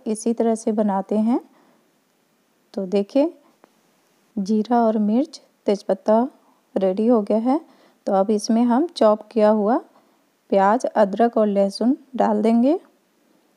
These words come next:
आप चाहें तो इसमें अदरक और लहसुन का पेस्ट भी डाल सकते हैं, लेकिन मैं यहाँ पे थोड़ा सा मोटा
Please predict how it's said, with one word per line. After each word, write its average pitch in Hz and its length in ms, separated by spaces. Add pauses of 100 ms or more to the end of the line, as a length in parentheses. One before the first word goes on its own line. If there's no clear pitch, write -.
(880)
आप 214 200
चाहें 240 360
तो 311 100
इसमें 247 320
अदरक 226 500
और 220 100
लहसुन 208 380
का 208 160
पेस्ट 196 340
भी 240 200
डाल 208 380
सकते 226 380
हैं, 254 260 (440)
लेकिन 202 400
मैं 208 200
यहाँ 214 360
पे 294 120 (600)
थोड़ा 208 360
सा 240 220 (840)
मोटा 214 480